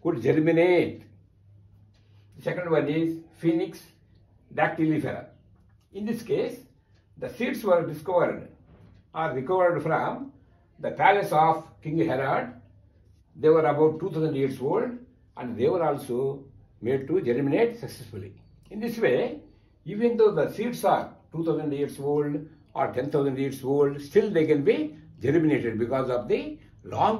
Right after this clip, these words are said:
dormancy of seeds in the case of plants, some plants.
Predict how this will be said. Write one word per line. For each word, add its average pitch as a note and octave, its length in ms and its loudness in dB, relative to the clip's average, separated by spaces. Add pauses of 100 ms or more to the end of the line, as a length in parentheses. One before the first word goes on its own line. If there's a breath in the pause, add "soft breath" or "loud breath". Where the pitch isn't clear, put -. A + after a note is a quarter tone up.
(120)
dormancy C#3 540 0
of A#2+ 160 -2
seeds C3 440 -6
in A#2 120 -14
the A2 60 -12
case C3+ 240 -6
of B3+ 240 0 (320)
plants, - 440 -8
some B2+ 220 -8
plants. G#2 380 -14